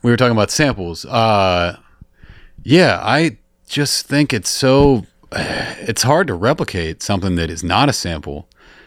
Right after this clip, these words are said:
Like, uh, a good buddy of mine, he makes beats, and he's always like, "Why don't you use my beats?" And, and he uses all just one hundred percent the original factory plugins that they have on his, uh,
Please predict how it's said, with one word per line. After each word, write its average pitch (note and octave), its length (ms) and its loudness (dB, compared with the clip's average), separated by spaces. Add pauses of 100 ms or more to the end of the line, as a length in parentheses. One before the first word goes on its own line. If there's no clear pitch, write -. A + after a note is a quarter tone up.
(160)
Like, G#2 440 -2 (1300)
uh, E2+ 320 0
a A2+ 80 -2
good D3 180 2
buddy C3+ 200 4
of B2 80 2
mine, A#2 340 2
he G2 140 0
makes G2+ 240 0
beats, F2 380 -4
and E2+ 80 -6
he's D#2 100 -6
always D#2+ 180 -6
like, E2 100 -8
"Why B2+ 120 -4
don't D#3+ 200 -4
you D3+ 60 -2
use C#3+ 100 -4
my C3+ 120 -2
beats?" A#2+ 480 0
And, F#2+ 340 -6
and F#2 120 -2
he G2 100 2
uses A2 400 0
all A2+ 520 4 (760)
just - 240 -2
one F2 160 -2
hundred D3+ 400 -2
percent B2 520 -2 (220)
the F#2+ 140 -2
original A#2 500 0
factory F#2+ 680 -4 (240)
plugins E2 600 -2
that F2 160 -8
they F2+ 100 -6
have F2 280 -2
on E2 380 -2
his, D#2+ 560 -8 (460)
uh, D2+ 520 -4